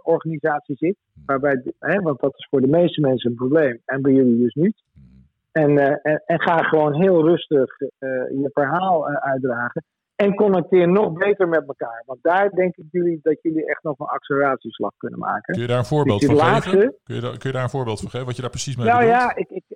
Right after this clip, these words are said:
Speaker 1: wat ik daarmee bedoel is dat je, eh, dat ik, ik hint er daar net ook al even over. Jullie hebben natuurlijk een model waarbij iedereen probeert om zijn eigen, eh, achterban, eh, te creëren.
Speaker 2: Mhm.
Speaker 1: En, maar tegelijkertijd denk ik ook dat je nu met z'n allen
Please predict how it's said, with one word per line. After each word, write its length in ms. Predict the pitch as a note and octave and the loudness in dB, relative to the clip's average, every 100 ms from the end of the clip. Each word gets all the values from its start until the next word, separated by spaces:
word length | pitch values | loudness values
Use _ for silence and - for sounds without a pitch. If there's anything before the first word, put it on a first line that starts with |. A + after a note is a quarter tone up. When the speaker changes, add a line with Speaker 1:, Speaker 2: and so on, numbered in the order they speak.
| - _ _ - | -20 _ _ -14
Speaker 1:
wat 280 | F#3+ G3 F#3 | -2 0 0
ik 100 | E3+ | 2
daarmee 360 | G3 F#3+ G3 | 2 4 2
bedoel 440 | E3+ E3 G#3+ A3 F#3 | 0 0 0 0 0
is 240 | E3+ D3+ | -2 -2
dat 220 | E3+ E3 - | -2 -2 -2
je, 300 | E3+ D#3+ D#3 _ | -2 -2 -4 _
eh, 100 | C#3+ D3 D3 | -20 -18 -16
dat 140 | - C3+ | -16 -14
ik, 160 | - - _ | -12 -12 _
ik 160 | D3 | -6
hint 240 | C#3+ E3+ D#3+ | 0 2 2
er 60 | |
daar 140 | D3 D3 | 2 4
net 200 | D3+ C#3 | 2 2
ook 160 | F3 | 0
al 140 | F3 C#3+ | 0 -2
even 280 | B2+ B2 B2+ | -4 -8 -10
over. 280 | A#2+ D3+ - _ _ _ _ _ | -8 -10 -10 _ _ _ _ _
Jullie 360 | - D3 G3 F3 | -2 2 4 6
hebben 200 | F3+ F3+ | 4 4
natuurlijk 360 | E3 - E3 F3 | 2 2 0 2
een 200 | D3+ D#3+ | -2 -2
model 500 | D3 D3 E3 G3 G3 | 0 2 4 4 4
waarbij 320 | D#3+ D3 E3 F#3+ | 2 2 0 -4
iedereen 380 | F#3+ F3+ D3 C#3+ | -4 -2 -2 -2
probeert 460 | D#3 C#3 C3+ D3 - | -4 -2 0 -2 -4
om 140 | D#3 D3 | -20 -12
zijn 160 | C#3+ D3 | -8 -8
eigen, 580 | C3+ C#3+ C#3 C#3+ C3+ - | -6 -8 -6 -4 -6 -8
eh, 240 | - C3+ C#3 - | -12 -10 -10 -4
achterban, 680 | F3+ - D#3 D3 C3+ C3+ C3 | -2 0 0 2 0 -2 -8
eh, 80 | B2+ | -6
te 120 | C#3 | -4
creëren. 540 | A#2 C3 A#2 A2+ E3 A3+ _ | -2 2 2 0 -4 -8 _
Speaker 2:
Mhm. 320 | _ C2+ B1 C#2+ - _ | _ -20 -16 -16 -18 _
Speaker 1:
En, 160 | - C3+ | -12 -8
maar 180 | - C#3+ | -2 -2
tegelijkertijd 680 | D3+ D3 D#3 F3+ - D#3+ C#3+ | 0 2 2 2 2 0 2
denk 180 | D3 C3+ | -2 -4
ik 120 | C3 | -4
ook 240 | C3+ D#3 - | -2 -2 -2
dat 140 | D#3 | -4
je 80 | - | -2
nu 140 | D#3 D#3+ | 0 2
met 200 | D3+ - | 2 -2
z'n 80 | D#3+ | -8
allen 520 | - F#3+ F3 D3+ | -2 0 2 2